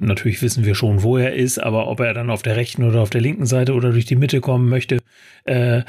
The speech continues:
was, äh, Aaron Donald dann machen wird. Und den müssen wir verteidigen. Aber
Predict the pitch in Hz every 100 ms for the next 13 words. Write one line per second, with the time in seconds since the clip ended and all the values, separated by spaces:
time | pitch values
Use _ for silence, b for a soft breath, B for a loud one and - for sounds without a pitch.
0 | B B B 139 120 113 - - - 123
1 | 120 - 127 110 110 120 123 117 - -
2 | - 120 113 107 113 - - 156 123 120
3 | 143 175 147 151 156 - b b b 139
4 | 123 143 147 143 147 131 139 - 160 147
5 | 107 110 - 110 131 139 165 -